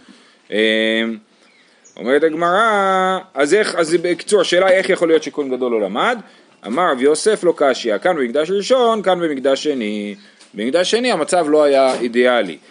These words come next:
דאמר רב אסי, תרכבא דדינרי, אי-,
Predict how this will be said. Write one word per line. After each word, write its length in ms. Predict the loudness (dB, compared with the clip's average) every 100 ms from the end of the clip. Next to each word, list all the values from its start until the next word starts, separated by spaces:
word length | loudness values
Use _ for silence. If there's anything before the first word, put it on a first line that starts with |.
| _ -2
דאמר 420 | 0 0 0 0
רב 140 | 0
אסי, 720 | 0 -2 -2 -4 -4 -4 -8 -12 _ _ _ _ 0
תרכבא 500 | 2 2 2 2 2
דדינרי, 840 | 0 0 0 0 2 2 2 0 -4 -20 _ -2
אי-, 280 | 2 2